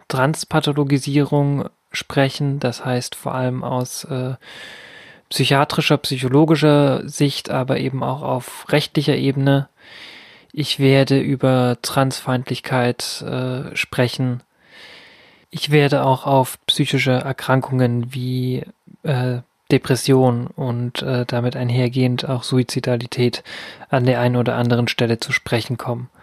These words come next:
dass ihr darauf vorbereitet seid und wenn ihr nicht mögt, dass ihr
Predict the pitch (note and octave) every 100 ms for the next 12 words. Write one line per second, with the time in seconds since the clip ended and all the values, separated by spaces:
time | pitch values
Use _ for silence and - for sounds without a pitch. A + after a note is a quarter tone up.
0 | - - - - - - A#2+ B2+ B2+ A#2
1 | A2+ - A#2+ A#2+ A#2 A2 - - A2 A#2
2 | C#3+ B2+ B2+ B2+ C3+ C3 B2 A#2+ B2+ C3
3 | C#3 - - C3+ B2+ B2 - - - A#2+
4 | - - C3 A#2 A2+ A#2+